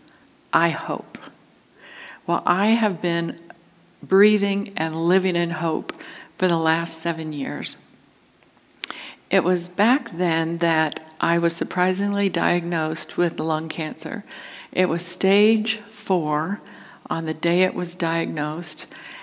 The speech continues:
and I was not expected <laughs> to live this long. The odds actually were ninety-four to one against my living this long.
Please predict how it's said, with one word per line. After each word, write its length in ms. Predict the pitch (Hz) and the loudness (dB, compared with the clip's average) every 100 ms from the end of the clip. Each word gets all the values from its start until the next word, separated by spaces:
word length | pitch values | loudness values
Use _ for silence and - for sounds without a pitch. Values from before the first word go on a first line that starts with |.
| - - | -6 0
and 380 | 180 175 175 | 2 4 2
I 100 | 180 | 4
was 220 | 226 247 160 | 4 2 0
not 220 | 170 160 | -4 -4
expected 840 | - - 285 349 - 180 175 - - - | -6 -2 0 0 0 0 0 -2 -6 -16
<laughs> 140 | - | -6
to 560 | - 214 208 196 196 - - - - | 4 6 8 6 4 -4 -16 -12 0
live 220 | 180 165 | 2 2
this 240 | 156 156 - | 0 -4 -4
long. 340 | 151 143 165 - - - - - - | -4 -6 -8 -14 -18 -16 -16 -8 4
The 180 | 190 - | 4 6
odds 440 | 202 226 254 226 | 6 8 6 6
actually 640 | - 180 175 - 175 175 | 2 0 0 -2 -2 0
were 300 | 170 160 156 | 0 0 0
ninety-four 960 | 160 165 190 214 208 180 170 165 170 165 - - | 0 0 0 0 -2 -2 -2 -2 -6 -8 -16 -12
to 120 | - | -8
one 580 | 156 165 160 151 143 160 - - - - - | -6 -4 -4 -2 -4 -8 -16 -20 -20 -16 -4
against 500 | 160 151 160 160 - | -4 -2 -6 -6 -8
my 140 | 160 151 | -6 -4
living 460 | 156 156 156 160 - _ _ - | -6 -8 -10 -14 -18 _ _ -10
this 240 | 151 - | -10 -8
long. 400 | 156 160 165 | -10 -10 -12